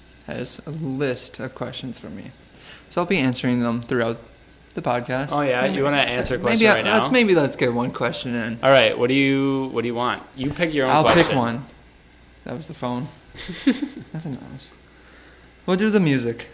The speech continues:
Speaker 1: Favorite style of music.
Speaker 2: Okay,
Speaker 1: Let's
Speaker 2: fair-
Speaker 1: go with you actually first. We,
Speaker 2: My
Speaker 1: you haven't
Speaker 2: favorite
Speaker 1: talked that
Speaker 2: style?
Speaker 1: much.
Speaker 2: Okay.
Speaker 1: Get it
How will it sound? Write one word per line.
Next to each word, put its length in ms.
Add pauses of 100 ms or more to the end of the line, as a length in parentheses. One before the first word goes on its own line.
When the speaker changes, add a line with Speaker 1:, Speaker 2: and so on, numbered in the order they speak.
(140)
Speaker 1:
Favorite 240
style 320
of 60
music. 480
Speaker 2:
Okay, 260
Speaker 1:
Let's 140
Speaker 2:
fair- 100
Speaker 1:
go 40
with 200
you 220
actually 320
first. 400
We, 240
Speaker 2:
My 300
Speaker 1:
you 100
haven't 140
Speaker 2:
favorite 200
Speaker 1:
talked 180
that 80
Speaker 2:
style? 520
Speaker 1:
much. 220
Speaker 2:
Okay. 220
Speaker 1:
Get 140
it 80